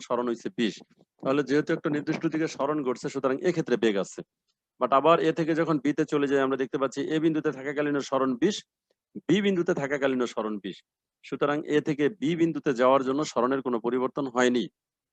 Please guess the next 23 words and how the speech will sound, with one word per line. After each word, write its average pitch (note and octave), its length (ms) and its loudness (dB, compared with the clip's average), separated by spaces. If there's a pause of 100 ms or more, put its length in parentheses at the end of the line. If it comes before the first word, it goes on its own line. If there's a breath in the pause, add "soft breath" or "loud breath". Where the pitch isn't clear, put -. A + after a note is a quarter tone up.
(960)
আচ্ছা, - 160 -20 (640)
তো - 100 2
আমি C#3+ 100 4 (100)
পরের E3 260 8
গ্রাফটা E3+ 320 2
একটু E3+ 200 -2
বুঝাই। C3 220 4 (100)
দেখো, C3+ 160 0 (120)
পরের C3+ 260 4
গ্রাফটা C3 300 2
আমরা B2+ 180 0
দেখতে A#2+ 220 -6
পাচ্ছি B2 300 0
যে B2 120 0
এটা C3 140 -2
হচ্ছে B2 180 -2 (140)
এক্স - 160 -8 (100)
অক্ষ - 120 -12 (680)
এবং B2+ 120 4 (120)
এটা B2 180 0
হচ্ছে A2+ 280 -2
ওয়াই A2 240 6
অক্ষ। - 120 -8